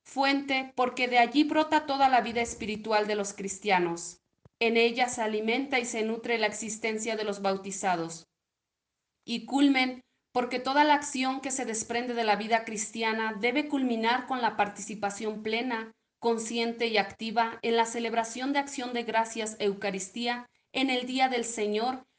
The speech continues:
con la esperanza de participar en el banquete celestial en la Nueva Jerusalén. La Sagrada Eucaristía, en efecto, contiene todo el bien espiritual de la Iglesia, es decir,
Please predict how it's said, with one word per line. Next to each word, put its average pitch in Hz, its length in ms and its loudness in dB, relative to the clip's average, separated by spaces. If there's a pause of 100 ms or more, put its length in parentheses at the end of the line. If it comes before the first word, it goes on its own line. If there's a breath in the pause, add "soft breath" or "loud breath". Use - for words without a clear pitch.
(140 soft breath)
con 247 160 0
la 240 80 4
esperanza 240 580 0
de 285 120 -2
participar 226 920 2
en 226 160 -2
el 208 100 4
banquete 208 480 0
celestial 233 720 0
en 226 140 -2
la 208 100 2
Nueva 208 240 2
Jerusalén. 190 800 -4 (1080)
La 214 140 2
Sagrada 220 400 2
Eucaristía, 226 720 0
en 214 120 2
efecto, 233 600 -2 (260 loud breath)
contiene 277 600 2
todo 294 300 2
el 277 160 2
bien 254 260 -2
espiritual 220 640 -2
de 208 100 2
la 196 80 4
Iglesia, 185 640 -2 (360)
es 226 180 2
decir, 233 540 -4